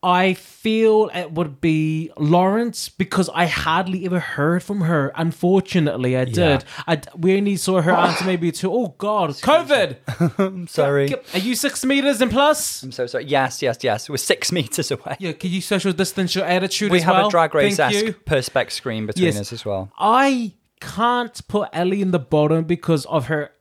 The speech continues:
Speaker 1: at least, if she, if she wasn't funny, because let's, let's face it, Tia wasn't funny, uh, Ahura wasn't
Speaker 2: Mm-hmm.
Speaker 1: funny, Lawrence wasn't funny, and Ellie wasn't funny.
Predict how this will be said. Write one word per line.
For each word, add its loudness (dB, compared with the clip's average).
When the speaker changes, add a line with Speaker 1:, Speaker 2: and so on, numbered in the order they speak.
Speaker 1:
at -2
least, 0
if -4
she, -4
if -2
she 2
wasn't 2
funny, 2
because 2
let's, -2
let's -2
face 0
it, -2
Tia -2
wasn't -2
funny, -2
uh, -2
Ahura 4
wasn't 0
Speaker 2:
Mm-hmm. 4
Speaker 1:
funny, 2
Lawrence 2
wasn't -2
funny, 0
and -4
Ellie 2
wasn't 0
funny. -4